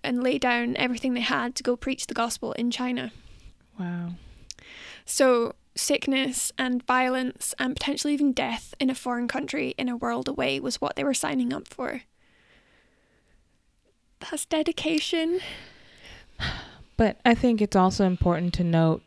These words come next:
Speaker 2: that that is the power and the grace of God, that he could give us that sort of boldness, because no one has that boldness in themselves. You can't just pull yourself up by your bootstraps and be like,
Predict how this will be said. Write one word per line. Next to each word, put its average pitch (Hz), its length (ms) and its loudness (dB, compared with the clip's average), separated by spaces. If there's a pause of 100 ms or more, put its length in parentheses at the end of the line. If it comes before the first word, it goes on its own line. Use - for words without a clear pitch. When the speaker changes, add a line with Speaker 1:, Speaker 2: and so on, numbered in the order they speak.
Speaker 2:
that 160 400 4 (200)
that 165 460 2
is 156 640 2 (120)
the 156 520 4
power 160 540 4
and 160 320 0
the 156 160 4
grace 160 420 4
of 156 360 0
God, 156 600 0 (360)
that 160 280 4
he 180 280 2
could 160 600 0
give 170 240 4
us 165 220 4
that - 280 -2
sort 170 300 2
of 156 180 0
boldness, 170 600 2
because 165 720 2 (560)
no 180 300 6
one 175 220 6
has 170 260 2
that 160 220 -2
boldness 160 460 2
in 160 140 -4
themselves. - 880 -4
You 180 120 4
can't 175 320 2
just - 300 -2
pull 175 220 4
yourself 165 420 0
up 165 100 -2
by 160 100 0
your 156 120 2
bootstraps 165 640 -2
and 160 140 -2
be 160 160 2
like, 156 420 -2